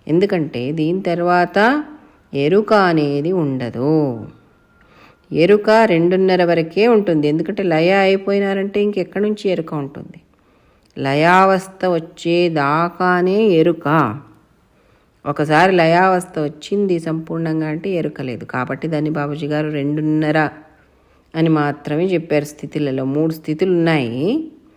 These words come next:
మొదటిది ప్రార్థన, రెండోది ఆవరణాలన్నీ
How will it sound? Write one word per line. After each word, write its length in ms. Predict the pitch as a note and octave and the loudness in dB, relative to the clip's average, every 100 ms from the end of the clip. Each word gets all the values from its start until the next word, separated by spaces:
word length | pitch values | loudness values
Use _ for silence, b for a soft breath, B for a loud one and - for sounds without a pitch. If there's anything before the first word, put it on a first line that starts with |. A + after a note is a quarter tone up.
| b _ | b _
మొదటిది 320 | D3+ D3+ D3+ D3 | -6 -4 -4 -6
ప్రార్థన, 760 | - C#3 D#3+ - C#3+ C#3+ E3 | -2 0 0 -2 -6 -6 -4
రెండోది 680 | E3+ C#3 D3 D#3+ E3+ G#3 - B2+ | -4 -2 0 0 2 0 -2 -4
ఆవరణాలన్నీ 1200 | C3 C#3+ D3 D3 C#3+ C3+ C3 C3+ D#3 G#3 C4+ | -4 -2 -2 -2 -4 -4 -4 -2 0 0 0